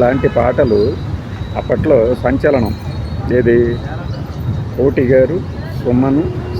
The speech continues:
శరత్ ఈ కాంబినేషన్లో వచ్చిన అల్లుడు సిరీస్తో మంచి పాటలు వచ్చాయన్నమాట. ఆ, చిన్నల్లుడు, దొంగల్లుడు, కలెక్టర్ గారు అల్లుడు, హలో అల్లుడు, <clears throat> బావా బావమరిది.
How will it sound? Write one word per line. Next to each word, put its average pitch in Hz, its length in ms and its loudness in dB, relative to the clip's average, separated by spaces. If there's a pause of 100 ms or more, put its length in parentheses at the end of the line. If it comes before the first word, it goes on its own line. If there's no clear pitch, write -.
(120)
శరత్ 101 720 0
ఈ 131 40 2
కాంబినేషన్లో 143 720 2
వచ్చిన 123 280 0
అల్లుడు 147 460 4
సిరీస్తో 131 580 0 (1400)
మంచి 185 300 2
పాటలు 131 340 2
వచ్చాయన్నమాట. 92 540 -2 (1040)
ఆ, 101 40 -2 (640)
చిన్నల్లుడు, 104 800 0
దొంగల్లుడు, 104 720 2 (100)
కలెక్టర్ 104 340 0
గారు 107 160 2
అల్లుడు, 101 420 2 (100)
హలో 110 240 4 (100)
అల్లుడు, 104 520 0 (580)
<clears throat> 180 640 2
బావా 110 280 6
బావమరిది. 101 720 2